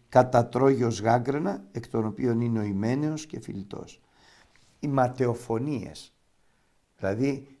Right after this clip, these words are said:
να ασχολούμεθα με μάτια πράγματα, όχι δηλαδή με τα αιώνια, αλλά με τα γήινα, όχι με τα ασάλευτα, αλλά με τα σαλευόμενα,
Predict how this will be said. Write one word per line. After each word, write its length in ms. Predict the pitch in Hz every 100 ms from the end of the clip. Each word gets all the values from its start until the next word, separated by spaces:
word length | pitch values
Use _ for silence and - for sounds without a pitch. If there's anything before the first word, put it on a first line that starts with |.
| -
να 200 | 113 117
ασχολούμεθα 840 | 113 - 120 110 139 156 160 165
με 200 | 143 113
μάτια 500 | 110 139 160 139 117
πράγματα, 720 | - 98 107 110 135 156 185 - _ _ _ _ _
όχι 260 | 170 170 170
δηλαδή 680 | 147 135 123 131 110 - - _ _ _ -
με 120 | 131
τα 120 | 131
αιώνια, 720 | 127 127 127 131 147 185 196 -
αλλά 220 | 101 104
με 100 | 104
τα 120 | -
γήινα, 640 | 95 87 113 131 165 196 - _ _ - -
όχι 280 | - 156 170
με 120 | 156
τα 140 | 156 127
ασάλευτα, 920 | 120 - 156 147 143 - 185 185 -
αλλά 200 | 113 113
με 120 | 110
τα 120 | 104 101
σαλευόμενα, 800 | 101 98 95 113 143 165 175